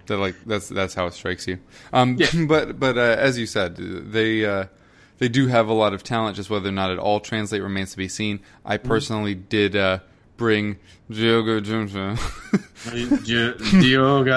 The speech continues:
Speaker 1: However,
Speaker 2: Jota.
Speaker 1: yeah, however, we're saying that, um, into my team already at six point five. But as I kinda just alluded to with Richarlison,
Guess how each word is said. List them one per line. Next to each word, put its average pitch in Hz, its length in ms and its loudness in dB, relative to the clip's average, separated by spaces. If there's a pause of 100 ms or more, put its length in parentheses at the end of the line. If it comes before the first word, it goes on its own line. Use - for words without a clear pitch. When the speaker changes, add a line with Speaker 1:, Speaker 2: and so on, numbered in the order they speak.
(140)
Speaker 1:
However, 120 260 4
Speaker 2:
Jota. 123 960 0 (200)
Speaker 1:
yeah, 123 220 0
however, 113 460 4
we're 120 100 2
saying 107 440 4
that, 98 220 -2 (380)
um, 104 320 0
into 110 260 -4
my 104 160 0
team 107 240 -2
already 101 360 2
at 92 100 -6
six - 220 -8
point 98 240 -8
five. 120 260 2
But 101 120 -2
as 107 100 0
I 101 140 2
kinda 101 300 -4
just 101 180 -6
alluded 104 320 0
to 110 80 -4
with 95 140 -4
Richarlison, 104 640 -2